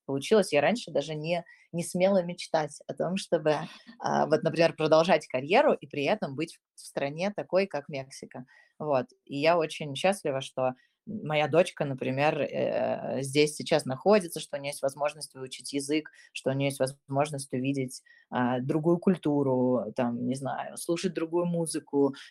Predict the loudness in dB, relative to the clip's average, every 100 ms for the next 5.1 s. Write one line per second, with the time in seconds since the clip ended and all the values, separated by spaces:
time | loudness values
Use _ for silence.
0 | -2 0 2 -2 -6 0 0 6 6 8
1 | 4 2 0 -2 -2 0 0 0 -4 -4
2 | -4 2 2 2 -2 _ _ _ -4 -2
3 | -2 -2 -2 0 0 0 -6 -6 -8 -12
4 | -12 -10 -4 -4 -2 -4 -2 -4 -4 -4
5 | -4